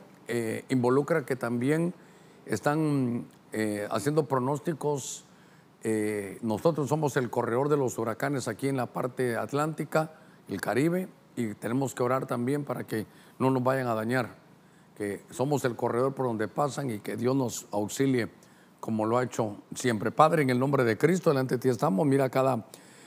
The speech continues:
petición, ruego y súplica. Mira aquellos que están enfermos, aquellos que están, Señor, en los hospitales, aquellos que van a ser intervenidos. Que tus ángeles guíen, Señor, las manos de estos médicos para que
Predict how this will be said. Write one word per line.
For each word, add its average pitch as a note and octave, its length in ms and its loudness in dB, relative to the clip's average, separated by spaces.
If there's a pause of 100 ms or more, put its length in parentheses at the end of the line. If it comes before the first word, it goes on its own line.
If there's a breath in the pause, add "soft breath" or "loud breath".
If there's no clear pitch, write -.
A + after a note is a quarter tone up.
(140 loud breath)
petición, B2+ 520 4
ruego D#3 300 6
y C3 40 4
súplica. F3+ 540 2
Mira D3 200 4
aquellos C#3+ 240 2
que C3+ 80 0
están C3+ 200 0
enfermos, D3+ 640 2
aquellos B2+ 300 0
que C3 80 -2
están, C3+ 380 -2 (560 loud breath)
Señor, C3 320 4
en C3+ 180 2
los A#2 280 -2
hospitales, C3+ 840 2
aquellos C#3+ 260 4
que C#3+ 100 2
van C#3+ 180 2
a C#3 80 2
ser C#3+ 340 0
intervenidos. F#3 1200 4 (640 loud breath)
Que A#2+ 120 4
tus A#2 180 2
ángeles B2+ 420 2
guíen, C3 380 4
Señor, B2 320 2
las C3 140 4
manos B2+ 320 2
de A#2+ 100 0
estos A#2 240 -2
médicos C#3+ 540 2
para A2+ 260 -2
que A2 220 -2